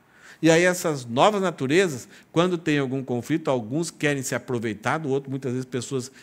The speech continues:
vinham pra igreja e percebiam que, ah, tem que, é, parece que o crente é bobo, é humilde, então dá pra se aproveitar aqui deles. E aí, então, essas, essas pessoas lan-, lançavam,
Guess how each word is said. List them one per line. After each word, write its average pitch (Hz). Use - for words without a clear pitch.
vinham 143
pra 143
igreja 120
e 123
percebiam 139
que, 127
ah, 135
tem 123
que, 120
é, 101
parece 117
que 131
o 120
crente 120
é 104
bobo, 131
é 101
humilde, 101
então 131
dá 131
pra 135
se -
aproveitar 117
aqui 101
deles. 85
E 139
aí, 139
então, 147
essas, 123
essas 120
pessoas 135
lan-, 127
lançavam, 120